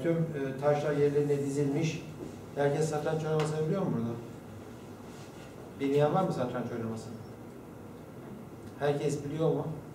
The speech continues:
Cevap yok. Herhalde herkes biliyor diye düşünebiliriz. Çok basit. State'im bu. Taşlar burada dizili. Bu bir state.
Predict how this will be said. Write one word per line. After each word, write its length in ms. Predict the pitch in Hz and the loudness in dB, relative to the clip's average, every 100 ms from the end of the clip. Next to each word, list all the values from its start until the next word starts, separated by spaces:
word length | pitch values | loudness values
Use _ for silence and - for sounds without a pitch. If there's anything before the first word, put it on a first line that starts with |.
| - - - - - - - - - - - - - - - - | -14 -14 -14 -14 -12 -12 -12 -12 -12 -14 -12 -12 -12 -14 -12 -10
Cevap 160 | 123 120 127 - | -6 -4 -4 -4
yok. 100 | 127 135 | -4 -2
Herhalde 380 | 147 147 127 147 | 2 2 2 2
herkes 440 | 147 147 135 147 | 2 2 0 0
biliyor 140 | 139 135 | 2 4
diye 160 | 127 | 4
düşünebiliriz. 800 | - - 139 135 156 135 156 - - - - - - - | 2 0 2 4 6 6 6 4 0 -8 -10 -12 -8 4
Çok 240 | 208 208 | 6 8
basit. 260 | 175 170 185 - - - - - - - - | 8 10 8 2 -6 -8 -8 -10 -12 -12 -10
State'im 540 | - 180 180 180 170 | 2 8 10 10 8
bu. 80 | 165 180 - - - - - - - - - - - - - - - - - - - - - - - - - | 10 10 6 -4 -10 -10 -12 -12 -12 -12 -12 -12 -12 -12 -10 -10 -10 -12 -14 -12 -12 -12 -12 -12 -12 -8 6
Taşlar 440 | 156 156 180 165 | 6 8 8 10
burada 420 | 165 160 156 147 | 10 10 10 8
dizili. 460 | 151 156 151 151 147 - - - - - - - - - - - - - - - - - - - - - - - - - - - - 139 127 - - - - - - - - - - - - | 6 6 8 8 8 2 -4 -6 -4 -4 -6 -4 -4 -4 -8 -8 -8 -8 -10 -12 -12 -8 -8 -6 -8 -8 -10 -10 -12 -10 -8 -8 -6 -2 -2 -2 -6 -10 -8 -10 -10 -12 -10 -10 -10 -12 -2
Bu 120 | 165 190 | 4 6
bir 60 | |
state. 380 | - 202 190 156 | 6 8 8 8